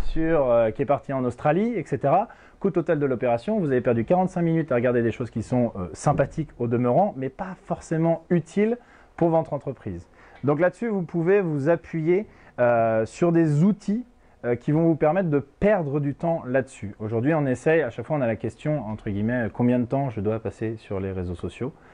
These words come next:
vingt-quatre heures. Je ne dors plus depuis six semaines, d'accord ? C'est très compliqué. Non, c'est en général deux fois deux heures par semaine. Vous vous calez devant votre, votre ordinateur, vous vous dites, Ok, je fais juste, boum, je vais sur les réseaux sociaux, je prends des thématiques, je crée mes, mes outils de publication,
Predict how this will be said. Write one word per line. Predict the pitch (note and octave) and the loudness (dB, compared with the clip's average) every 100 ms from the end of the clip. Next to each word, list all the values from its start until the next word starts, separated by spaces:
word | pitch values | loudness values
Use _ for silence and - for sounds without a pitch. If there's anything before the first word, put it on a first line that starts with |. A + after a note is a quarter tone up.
| - - - _ | -20 -20 -20 _
vingt-quatre | F#2 A2 G2 - | 0 0 0 -2
heures. | G2+ A#2 - _ _ - | -4 -6 -14 _ _ -16
Je | F#2+ F#2 | -8 -4
ne | |
dors | F2 E2+ | -2 -2
plus | G2+ | -2
depuis | F2 - D#2+ | -2 -4 -8
six | - | -8
semaines, | G2 G2+ G#2 E3+ - _ - | -8 -6 -4 -6 -8 _ -10
d'accord ? | F2+ - E3+ F3+ - _ - - | -8 -12 -14 -16 -20 _ -20 -20
C'est | D#2+ - | -20 -14
très | G#2+ | -12
compliqué. | - E2+ E2+ C3+ F3 - - - - | -10 -10 -10 -10 -12 -16 -20 -20 -2
Non, | A2+ A2 | 2 2
c'est | - A#2 | 2 0
en | A#2 A#2+ | 2 2
général | C3 C3 C#3+ D3 | 2 2 2 0
deux | B2+ C3+ | -4 -4
fois | C#3+ C3 | -4 -2
deux | B2 B2+ | 0 -2
heures | C3 | -2
par | B2 - | -4 -4
semaine. | A#2 G2 F2 G2 | -4 -4 -6 -4
Vous | G#2+ A#2+ | 0 2
vous | A#2 | 2
calez | B2+ B2+ | 2 0
devant | A2+ G#2+ | 0 -4
votre, | - | -6
votre | G2+ G#2 - | -6 -6 -4
ordinateur, | G2 G2 F#2+ E2+ B2 - | -4 -2 -2 0 0 0
vous | G#2+ | -2
vous | G#2 | -2
dites, | G#2 - | -2 -6
Ok, | A2 F2+ | -4 -4
je | F2 F#2+ | -2 -4
fais | - F#2 - - - - | -2 -4 -6 -20 -12 0
juste, | B2+ E3 - _ | 2 2 0 _
boum, | A2 B2 G2 | -4 -4 -2
je | B2 | -4
vais | |
sur | - A#2+ | -2 0
les | A2 | 2
réseaux | G#2+ G#2 | 2 0
sociaux, | - G2 C#3 D#3 A2+ | -4 -2 2 2 0
je | G#2+ C3 | -2 -2
prends | - | 0
des | B2+ A2+ | -2 0
thématiques, | A2+ G#2 - D3+ A2+ | 0 0 -2 -2 0
je | C3 | 0
crée | - D3+ C3 | 0 0 0
mes, | A2+ G#2+ G2 F#2+ F#2 F#2 | 0 -2 -4 -6 -8 -6
mes | G2+ G2+ | -4 -4
outils | G#2 A2 | -4 -8
de | |
publication, | - G2+ F#2 F#2+ - D3+ | -8 -6 -2 -2 -4 -8